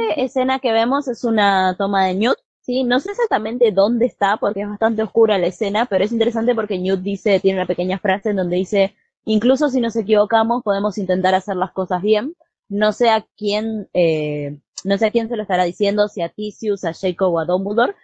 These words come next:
pero me parece interesante porque estaría mostrando que él es el protagonista y se supone que él es el que tiene que, eh, mover las acciones, digamos, para que ocurran las cosas. Se supone que él es el protagonista. Entonces, nada, eso.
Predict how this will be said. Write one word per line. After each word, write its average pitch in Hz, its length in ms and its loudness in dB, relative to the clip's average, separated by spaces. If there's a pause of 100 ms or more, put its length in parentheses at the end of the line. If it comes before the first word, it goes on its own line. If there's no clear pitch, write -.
(180)
pero 170 160 2
me 165 80 2
parece 180 200 0
interesante 196 520 0
porque 170 680 2
estaría 185 360 0
mostrando 220 520 -2
que 190 440 0
él 196 380 2
es 180 140 -2
el 185 80 -6
protagonista 175 580 0
y 185 60 0
se 180 100 -8
supone 185 360 -4
que 190 140 4
él 190 80 4
es 190 120 0
el 185 80 -4
que 175 100 2
tiene 170 260 0
que, 151 580 0
eh, 202 120 -10 (300)
mover 190 360 2
las 190 160 -2
acciones, 185 520 0
digamos, 165 340 -2
para 156 160 -2
que 160 100 -2
ocurran 170 340 2
las 165 100 -4
cosas. 170 360 0 (260)
Se 165 120 -4
supone 160 260 -4
que 160 80 0
él 160 80 0
es - 80 -8
el 165 80 -8
protagonista. 156 540 -4
Entonces, 165 400 -6
nada, 160 260 -4
eso. 175 400 0